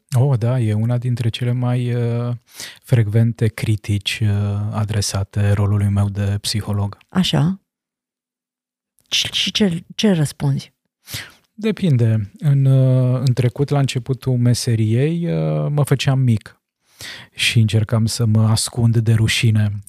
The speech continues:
Speaker 1: având impresia că ceva e în neregulă cu
Speaker 2: Te
Speaker 1: mine.
Speaker 2: gândeai că s-ar putea să aibă dreptate?
Speaker 1: Da, da, sigur, sigur. După care, stând și vorbind cu supervizorii mei, cu mentorii mei din Statele Unite ale Americii, am realizat că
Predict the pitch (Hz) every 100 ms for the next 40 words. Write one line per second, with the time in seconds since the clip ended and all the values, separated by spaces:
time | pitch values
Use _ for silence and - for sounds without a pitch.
0 | - 127 110 113 107 107 110 - 110 113
1 | - 113 110 110 110 110 110 110 110 -
2 | 110 104 190 185 190 202 196 170 185 196
3 | 185 180 170 - 165 - 175 160 123 117
4 | 117 127 - 120 113 - 120 113 107 _
5 | - - - - - - - 135 139 -
6 | 139 143 139 135 131 131 131 127 135 -
7 | - 139 - 131 127 117 123 123 120 -
8 | 117 110 101 98 143 139 131 127 123 120
9 | 120 - - 107 107 104 117 117 - 117
10 | 110 110 107 110 - 117 - 113 113 113
11 | 113 110 107 117 135 139 - 156 170 -
12 | - - - 139 135 131 120 139 143 -
13 | 147 139 135 135 135 131 131 131